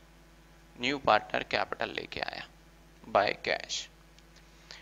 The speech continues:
इसके बाद new partner premium लेके आया, तो यहां पे नहीं आएगा premium, यहां पे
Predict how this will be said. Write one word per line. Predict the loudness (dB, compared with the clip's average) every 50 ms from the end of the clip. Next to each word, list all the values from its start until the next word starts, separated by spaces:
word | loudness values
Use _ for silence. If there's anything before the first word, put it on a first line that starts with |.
| -2 0
इसके | 0 2 6 10 12 12
बाद | 12 12 12 12 12 12 10
new | 8 8 8 8
partner | 12 12 12 12 12 12 10 6 6 6
premium | 6 8 8 8 8 8 6 4 6
लेके | 6 6 8 8 8
आया, | 8 8 8 8 6 4 2 0 0 2
तो | 4
यहां | 8 10 10 12 12 12 12 12 12
पे | 10 8
नहीं | 8 8 6 6
आएगा | 8 8 6 6 6 6 4
premium, | 4 2 2 4 4 4 4 4 2 2 2 0 0
यहां | 0 -2 -2 -2 -6 -8 -6 -8
पे | -8